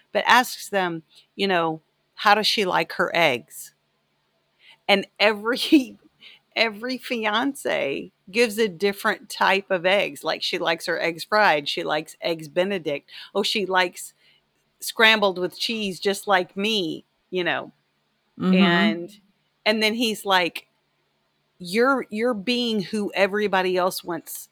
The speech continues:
Speaker 1: you to be. You're trying to fit the mold. You're wearing a mask. You're being a poser." And she gets all defensive because isn't that what we do?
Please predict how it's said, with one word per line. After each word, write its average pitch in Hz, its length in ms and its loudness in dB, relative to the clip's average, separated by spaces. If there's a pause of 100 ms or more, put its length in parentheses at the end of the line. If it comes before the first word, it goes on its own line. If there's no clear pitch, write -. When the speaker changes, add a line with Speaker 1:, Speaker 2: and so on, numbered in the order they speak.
(120)
Speaker 1:
you 190 160 -4
to 170 100 0
be. 180 420 -6
You're 190 200 0
trying 247 440 0
to 202 160 -4
fit - 380 -4
the 165 120 -2
mold. 160 500 0
You're 190 160 -2
wearing 220 460 -2
a 208 60 2
mask. 185 520 -2
You're 170 100 -6
being 180 260 -6
a 156 60 -6
poser." 208 580 -6 (280)
And 226 120 -6
she 269 120 -2
gets 233 180 -2
all 226 200 2
defensive 202 680 -6
because 233 380 -4
isn't 233 260 -2
that 220 180 2
what - 200 -4
we 208 140 -2
do? 202 400 -4